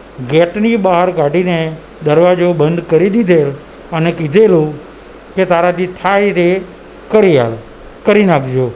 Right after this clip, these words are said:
મારો આ કહેવાનો મતલબ, આ interview દ્વારા લોકોને કહેવાનો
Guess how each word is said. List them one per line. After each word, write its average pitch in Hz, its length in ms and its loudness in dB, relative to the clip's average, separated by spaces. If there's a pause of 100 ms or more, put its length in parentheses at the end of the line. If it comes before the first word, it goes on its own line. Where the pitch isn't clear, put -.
(720)
મારો 165 340 2
આ 190 140 2
કહેવાનો 190 480 0
મતલબ, 185 500 -2 (1200)
આ 170 160 0
interview 190 520 0
દ્વારા 180 400 2
લોકોને 170 540 0
કહેવાનો 180 600 0